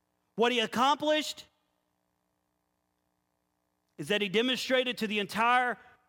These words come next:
course of human history how much God loves all of us. What did Jesus accomplish on the cross? He accomplished love.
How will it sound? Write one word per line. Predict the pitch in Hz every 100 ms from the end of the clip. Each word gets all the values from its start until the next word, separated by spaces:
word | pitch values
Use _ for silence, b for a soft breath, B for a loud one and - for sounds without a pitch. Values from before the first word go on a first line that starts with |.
| _ _ _
course | - 233 269 262
of | 226
human | 143 233 254 233
history | 214 208 - 180 139 - _ _ _ _ _ _ _ _
how | - 196 214
much | 220 233 208 170
God | 202 208 214 196 - _ _ _
loves | 135 139 208 220 185 147 117 - - _ _ _ _ _
all | 180 190
of | 180
us. | 147 104 - - - _ _ _ _ _ _ _ _ _ _ _ _ _ _ -
What | 208
did | 220
Jesus | 160 220 202 196
accomplish | 185 202 196 190 214
on | 202
the | 180
cross? | 196 190 175 - - - _ _ _ _ _ _ _ _ _ _ _ _ _ _ _ _ _ _ _
He | 151
accomplished | 139 160 135 127 143
love. | 143 127 113